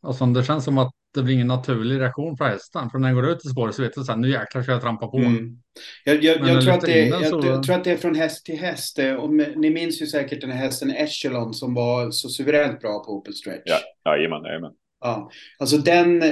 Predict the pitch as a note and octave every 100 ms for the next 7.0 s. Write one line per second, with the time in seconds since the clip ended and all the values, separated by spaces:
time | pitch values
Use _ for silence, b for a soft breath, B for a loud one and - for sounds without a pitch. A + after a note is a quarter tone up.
0 | A#2 D3 E3 E3+ D#3+ D#3+ C#3+ C3+ C#3 C3+
1 | C3+ C3+ D3 D3+ D#3+ D#3 D3 A#2+ - C#3+
2 | C3+ C3+ C#3+ B2+ A#2 B2 A#2+ C3+ C#3 A2+
3 | B2+ C3+ D3 C#3 D3 C#3 C3 C3 B2+ B2
4 | C#3 A#2 - C3+ C#3 C#3 C3+ A#2+ D#3 D3
5 | B2 A2+ - A2+ G#2+ - A2 G2 F#2 -
6 | C3+ C#3 C#3+ D3+ C#3+ B2 - E3 D#3+